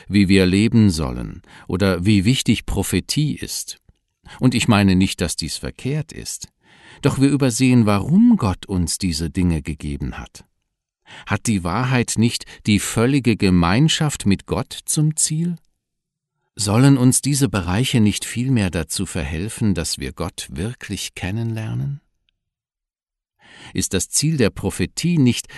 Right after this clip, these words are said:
dass wir ihn in seiner Größe und Allmacht erkennen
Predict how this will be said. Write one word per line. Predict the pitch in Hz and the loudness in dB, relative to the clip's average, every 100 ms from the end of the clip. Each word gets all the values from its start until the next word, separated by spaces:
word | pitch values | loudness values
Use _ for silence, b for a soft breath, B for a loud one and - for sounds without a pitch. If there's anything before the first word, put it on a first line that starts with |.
| B | B
dass | 101 - | -2 0
wir | 92 - | -2 0
ihn | 165 202 175 | 4 6 6
in | 101 98 | 4 2
seiner | 101 92 87 | 2 2 0
Größe | 80 90 123 - 92 | -2 -2 0 0 -2
und | 80 87 | -4 -4
Allmacht | 98 113 101 82 - | -4 -2 -2 -2 -6
erkennen | 76 - - 92 78 67 | -10 -8 -2 0 0 -2